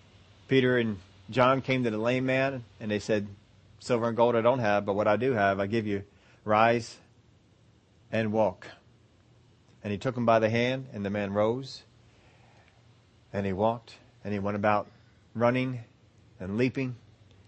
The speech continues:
and praising God. We gotta get the joy back in. If God tells us to do something, it's for a reason. And un-,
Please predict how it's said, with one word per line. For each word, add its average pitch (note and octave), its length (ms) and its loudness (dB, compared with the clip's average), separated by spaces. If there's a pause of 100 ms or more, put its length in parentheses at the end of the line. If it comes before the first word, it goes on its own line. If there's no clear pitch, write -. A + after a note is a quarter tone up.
(300)
and F2+ 160 -10
praising A2+ 340 -2
God. F2 300 -4 (1300)
We G#2+ 100 -4
gotta A#2 160 6
get A2 120 2
the A2 80 -4
joy B2 260 4
back G#2+ 260 2
in. F#2+ 220 -2 (1400)
If G2 140 -6
God A#2+ 260 4
tells C3+ 260 2
us A2+ 120 -6
to A2+ 80 -6
do C3 120 0
something, G#2 360 -4
it's G2 100 -8
for A2 160 0
a G#2+ 40 0
reason. G2+ 340 -2 (1000)
And G2+ 140 -2
un-, A#2+ 140 0